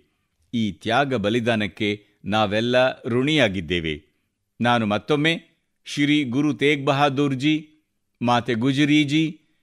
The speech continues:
ಗುರು ಗೋವಿಂದ್ ಸಿಂಗ್ ಜಿ ಮತ್ತು ನಾಲ್ವರು ಸಾಹಿಬ್ಜಾದೆಗಳಿಗೆ ನನ್ನ ನಮನ ಸಲ್ಲಿಸುತ್ತೇನೆ. ಹೀಗೆಯೇ ಬಹಳಷ್ಟು ಜನ ಹುತಾತ್ಮರು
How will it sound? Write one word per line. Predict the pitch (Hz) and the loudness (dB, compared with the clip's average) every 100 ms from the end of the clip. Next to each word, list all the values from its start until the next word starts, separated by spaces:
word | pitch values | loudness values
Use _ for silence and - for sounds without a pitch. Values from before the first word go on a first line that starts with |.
| _ 101 | _ -4
ಗುರು | 123 151 | 0 0
ಗೋವಿಂದ್ | 135 143 147 135 | 2 0 0 -2
ಸಿಂಗ್ | 151 147 135 | -2 -2 2
ಜಿ | 147 156 151 _ _ _ _ | 2 2 0 _ _ _ _
ಮತ್ತು | 135 139 110 156 156 - _ _ _ - | 0 0 2 -2 -4 -8 _ _ _ -8
ನಾಲ್ವರು | 98 123 151 151 160 170 | 0 2 2 0 2 0
ಸಾಹಿಬ್ಜಾದೆಗಳಿಗೆ | - 139 139 143 120 139 135 147 139 139 135 151 147 _ _ _ _ 117 | 2 2 2 0 2 2 4 4 4 2 2 -2 -6 _ _ _ _ -4
ನನ್ನ | 123 120 | 0 0
ನಮನ | 107 117 127 131 127 | 0 0 2 2 0
ಸಲ್ಲಿಸುತ್ತೇನೆ. | - 95 92 80 - 82 78 76 _ _ _ _ _ - | -2 -4 -6 -8 -8 -8 -8 -12 _ _ _ _ _ -4
ಹೀಗೆಯೇ | 120 120 143 127 117 _ _ _ _ 101 | 0 2 4 4 0 _ _ _ _ -4
ಬಹಳಷ್ಟು | 113 135 185 180 - 208 | 0 2 2 0 -2 -2
ಜನ | 180 180 | 0 2
ಹುತಾತ್ಮರು | 143 135 165 160 151 151 | 0 2 2 2 -2 2